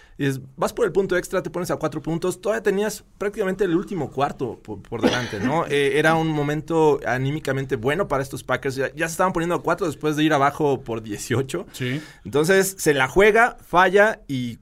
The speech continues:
Speaker 1: pues, por eso se pone ya, este, una desventaja de cinco en ese momento. Después, con el field goal en los Pats, este, se ponen a ocho.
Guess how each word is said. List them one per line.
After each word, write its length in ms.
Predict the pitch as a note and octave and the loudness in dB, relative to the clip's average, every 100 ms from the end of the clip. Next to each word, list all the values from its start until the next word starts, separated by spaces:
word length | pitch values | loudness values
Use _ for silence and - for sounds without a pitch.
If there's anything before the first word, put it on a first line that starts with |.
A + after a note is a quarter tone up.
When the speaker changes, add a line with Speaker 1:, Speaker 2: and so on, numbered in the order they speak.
| - | -18
Speaker 1:
pues, 140 | - | -18
por 180 | - - | -16 -14
eso 180 | G2+ B2 | -10 -10
se 100 | G#2+ | -10
pone 300 | G#2+ A#2 G#2 | -10 -8 -6
ya, 300 | A2 A#2+ G#2 | -4 -4 -4
este, 240 | F#2+ - | -8 -12
una 260 | G2+ G#2+ A2+ | -10 -8 -6
desventaja 640 | G2 G#2 G2+ A#2 C#3 C3 | -8 -8 -6 -4 0 0
de 240 | B2+ A2+ B2 | 0 -4 -4
cinco 280 | - D#3+ E3 | -4 -2 -2
en 60 | |
ese 140 | D#3 E3 | 0 2
momento. 460 | D#3+ E3+ E3 F#3+ | 2 2 2 0
Después, 240 | C3 C#3+ D3 | -2 -6 -4
con 100 | C3 | -4
el 60 | |
field 140 | C3 C3+ | -4 -2
goal 160 | D#3 | -2
en 80 | C#3+ | 0
los 140 | A#2+ - | -2 -2
Pats, 420 | C#3+ C3 - - | 0 0 -2 -10
este, 340 | A#2+ G#2+ - G#2 | -8 -8 -10 -10
se 60 | |
ponen 200 | - C#3 | -6 -4
a 60 | C#3 | -2
ocho. 240 | C#3 E3+ | -2 -4